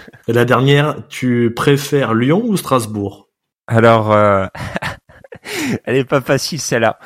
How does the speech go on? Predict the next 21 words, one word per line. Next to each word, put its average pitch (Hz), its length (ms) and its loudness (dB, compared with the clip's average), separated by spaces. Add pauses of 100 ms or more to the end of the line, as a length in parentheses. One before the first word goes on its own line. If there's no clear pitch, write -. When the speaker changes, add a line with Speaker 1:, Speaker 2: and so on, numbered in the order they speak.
(100)
Speaker 2:
Ah 113 160 -6
oui. 135 80 2
Speaker 1:
Euh, 117 360 4
je 104 140 -8
vais 143 100 -2
préférer 131 1200 0
Lyon 131 560 0 (100)
pour, 110 240 -2
euh, 107 160 2
le 107 180 -2
côté 110 300 -6
proximité 131 720 -4
à... 113 240 4
avec 107 360 -4
la 113 120 0
montagne 127 580 0
et 107 400 -4
proximité 113 560 -8
avec 104 200 -4
la 104 60 -6
mer. 92 220 -12